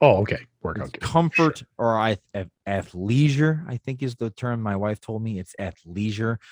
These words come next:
Speaker 2: which means you can do something athletic or you can just hang out on the couch. It's up to you.
Speaker 1: Okay, so, like, your yoga pants have never been to yoga camp.
Speaker 2: Yeah,
Speaker 1: Okay.
Speaker 2: yes, yes. Okay. So he did this.
Speaker 1: All right,
Speaker 2: Pull it
Speaker 1: I
Speaker 2: up.
Speaker 1: got it up.
Speaker 2: Pull it up.
Speaker 1: Let,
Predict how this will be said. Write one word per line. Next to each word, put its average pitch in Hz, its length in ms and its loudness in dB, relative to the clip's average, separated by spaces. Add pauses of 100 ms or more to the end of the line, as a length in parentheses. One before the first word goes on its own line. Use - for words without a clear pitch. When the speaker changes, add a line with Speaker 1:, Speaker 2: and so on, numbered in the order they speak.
(140)
Speaker 2:
which 107 220 -6
means 107 280 -4 (220)
you 123 140 0
can 131 80 -2
do 131 100 2
something 117 340 0
athletic 117 460 0
or 110 140 0
you 101 80 -2
can 110 120 -8
just 95 140 -8
hang 107 200 -4
out 101 100 0
on 95 80 -2
the 90 100 -6
couch. - 400 -14 (140)
It's - 80 -12
up 95 140 -6
to - 60 -20
you. - 160 -18 (180)
Speaker 1:
Okay, 123 240 10
so, 123 160 6
like, 110 140 6
your 110 120 8
yoga 110 260 6
pants 101 240 2
have 90 100 -2
never 92 200 0
been 85 180 -4
to 82 60 -4
yoga 78 260 -8
camp. 160 240 -14
Speaker 2:
Yeah, 123 380 4
Speaker 1:
Okay. 92 100 -14
Speaker 2:
yes, 104 500 0
yes. 98 340 -8
Okay. 107 320 -8 (240)
So 131 200 6
he 175 240 0
did 147 240 2
this. - 300 -12 (600)
Speaker 1:
All 139 80 6
right, 139 160 10
Speaker 2:
Pull 123 100 6
it - 20 10
Speaker 1:
I - 20 10
Speaker 2:
up. 139 60 8
Speaker 1:
got 139 100 8
it 147 100 10
up. 120 220 8 (380)
Speaker 2:
Pull 151 160 6
it 147 40 8
up. 143 140 6
Speaker 1:
Let, 104 120 -10